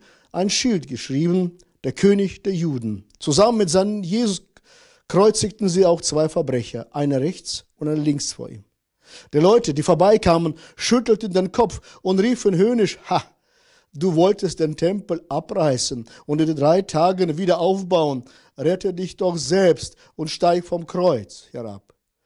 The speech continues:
Auch die Hohepriester und Gesetzeslehrer machten sich über ihn lustig. "Andere hat er gerettet", riefen sie.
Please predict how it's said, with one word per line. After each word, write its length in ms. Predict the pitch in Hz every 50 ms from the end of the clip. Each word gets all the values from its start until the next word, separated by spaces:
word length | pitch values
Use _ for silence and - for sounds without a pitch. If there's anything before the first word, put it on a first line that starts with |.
| _ _ _ _
Auch 160 | - 165 165 170
die 100 | 190 190
Hohepriester 800 | 202 208 202 196 190 - 214 226 240 233 196 - - - 120 117 120 _
und 240 | - 175 170 160 143
Gesetzeslehrer 720 | 143 135 127 180 208 - - 170 - 165 175 175 165 151 - - - - _
machten 400 | - 156 170 185 175 - - 208
sich 220 | 175 175 202 - 214
über 200 | 202 180 185 180
ihn 120 | 190 202
lustig. 580 | 208 226 208 - - - - 123 107 - - _ _ _ _ _ _ _ _ -
"Andere 540 | 151 190 233 254 240 202 220 202 190 160 151
hat 240 | 175 208 214 -
er 100 | 226 220
gerettet", 580 | 185 190 175 156 170 208 202 - 175 139 - - _ _ _ _ _ -
riefen 380 | 143 180 196 196 - - 190 185
sie. 300 | 151 156 165 139 127